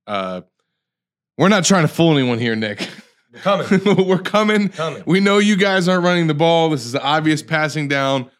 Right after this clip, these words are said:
Speaker 1: We're putting all defensive ends along that defensive line. No tackles in the game. I thought that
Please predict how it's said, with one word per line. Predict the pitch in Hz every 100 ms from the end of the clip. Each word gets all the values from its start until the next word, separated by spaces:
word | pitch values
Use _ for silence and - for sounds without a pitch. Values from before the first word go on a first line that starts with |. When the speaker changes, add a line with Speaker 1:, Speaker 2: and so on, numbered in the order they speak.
| -
Speaker 1:
We're | 139
putting | 147 135
all | 123 127
defensive | 123 127 131 113 110
ends | 117 107
along | 104 104 104
that | 101
defensive | 110 110 104 101
line. | 107 107 104
No | 127
tackles | 143 139 123 120 113 110
in |
the | 107
game. | 98 107 107 101 - _ _
I | - 135
thought | 139 117
that | 120